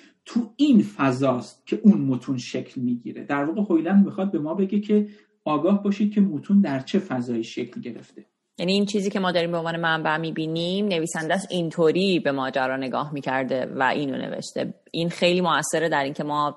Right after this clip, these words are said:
Speaker 2: چطور اون متن رو درک بکنیم.
Speaker 1: کاملاً همینطوره. اه، بعد در ادامه این بخش هویلند سعی می‌کنه یه ابزارهایی به خواننده بده که اون بتونه متون رو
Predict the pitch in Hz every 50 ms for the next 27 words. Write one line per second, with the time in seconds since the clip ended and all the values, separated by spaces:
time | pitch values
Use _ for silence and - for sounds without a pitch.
0 | - _ - - 151 - 147 139 139 151 151 147 143 143 151 - - 147 143 139
1 | - 143 - - - - - - - - - - - - - - - - - -
2 | _ _ _ _ _ _ _ _ _ - - - 190 170 139 123 117 113 120 113
3 | 120 127 113 117 104 98 - - 107 - - - _ _ _ - - - - -
4 | - _ _ - 156 156 151 147 147 143 135 - - _ _ _ - 202 240 294
5 | - - 254 208 190 - - - 175 202 339 330 165 165 - 233 269 254 233 -
6 | - 151 143 135 135 160 170 156 127 120 - - - 139 131 - 180 175 175 175
7 | 196 220 240 269 - - - 202 196 214 233 247 240 208 - 220 220 226 226 233
8 | 233 - - - - - - 135 131 143 139 131 131 131 143 175 196 202 190 151
9 | 131 - - 139 131 131 127 123 123 127 127 123 135 127 123 135 131 127 127 131
10 | 127 _ _ _ - _ _ _ _ _ _ _ - - 151 147 143 - - -
11 | 233 254 254 202 202 - 233 247 - - - 233 214 208 214 214 208 208 214 208
12 | 208 - - _ _ _ _ _ _ _ _ - - - - _ _ 170 165 156
13 | 160 175 180 165 - - - - 233 254 254 226 185 143 139 139 139 135 135 135
14 | 143 143 -